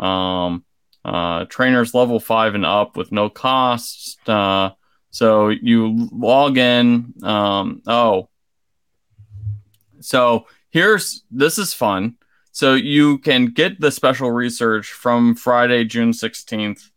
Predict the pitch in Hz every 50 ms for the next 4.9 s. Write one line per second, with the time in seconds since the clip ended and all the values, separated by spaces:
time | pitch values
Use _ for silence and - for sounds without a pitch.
0 | _ _ - - 120 113 110 107 104 101 101 98 95 _ _ _ _ _ _ _
1 | _ - 120 120 120 120 120 117 117 117 117 113 - - 113 107 107 101 - -
2 | 107 101 101 - - - - - 104 104 - - - - 101 98 95 95 95 95
3 | 85 _ - - 113 107 101 92 98 104 98 - - 92 - - 127 120 104 92
4 | 92 _ _ _ _ _ _ - - 190 233 247 190 139 123 117 113 113